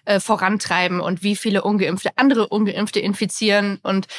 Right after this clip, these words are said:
ich teile das auch und ich habe auch keine Angst davor, dass mir jetzt Leute schreiben und sagen, ich würde irgendwelche Propaganda teilen, weil, ähm, das ist halt einfach eine, eine Studie und wissenschaftliche Erkenntnisse. Also,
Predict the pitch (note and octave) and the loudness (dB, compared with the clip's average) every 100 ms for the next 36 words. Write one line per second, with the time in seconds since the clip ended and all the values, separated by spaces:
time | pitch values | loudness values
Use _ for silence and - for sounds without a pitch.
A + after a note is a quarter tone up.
0 | - G3+ - C#4 D4 F3 F3+ - G3 G3 | -6 -4 0 2 4 2 0 0 0 0
1 | - F#3+ G3 A3 A3 G#3 - G#3+ G#3 G#3+ | -2 -2 -2 -2 0 -2 -2 0 0 0
2 | A3+ G#3 G#3 F#3+ F#3+ G3+ G3 G3+ F#3+ F#3+ | -2 -2 0 0 -2 0 0 0 0 0
3 | G3 - F#3 F#3+ F#3 F3+ F#3 F3+ F3+ F3+ | 0 -4 0 2 0 0 0 0 0 -4
4 | F#3 F#3+ F#3 F#3 F#3+ F3+ F3 - F3 F3 | -6 -2 -2 0 0 0 -2 -2 0 2
5 | F#3+ G#3+ - F3 F3+ G#3 - - - - | 2 2 2 0 0 -2 -6 -16 -14 0
6 | F3+ F3+ F3 F3 - E3+ E3+ E3+ E3+ F3+ | 2 4 2 0 -2 0 0 0 -4 -6
7 | - F3+ E3+ E3 F#3 - F3 - F3 E3+ | -4 -2 -2 -4 -8 -6 -6 -4 -4 -4
8 | F#3 E3 - F#3 F3 E3+ F3+ F3 F#3 E3+ | -4 -4 -2 0 0 0 -2 -2 -2 -2
9 | F3 - D#3 - G3+ E3 - D3+ - - | -4 -6 -4 -2 -2 -2 -4 -6 -8 -16
10 | - - - F#3+ G#3+ G#3 | -16 -14 -2 2 4 2